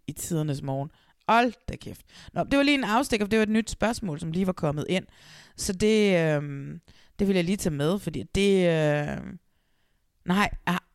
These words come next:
aldrig været flov, men hold kæft, hvor er mennesker nogle røvhuller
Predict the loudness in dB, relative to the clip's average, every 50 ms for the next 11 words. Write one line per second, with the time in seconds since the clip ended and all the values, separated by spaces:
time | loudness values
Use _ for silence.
0 | _ 0 2 4 4 4 4 4 2 0 -2 -2 0 0 0 -2 -4 -4 -4 -4
1 | -6 -8 -8 -10 -4 0 0 0 0 -4 -6 -4 -2 -2 0 0 0 0 -2 -6
2 | -12 _ _ -4 0 0 0 0 -2 -4 -4 -2 -2 -2 0 -2 -2 -4 -6 _
3 | -14 -12 -8 -2 0 2 4 4 6 4 4 2 0 -2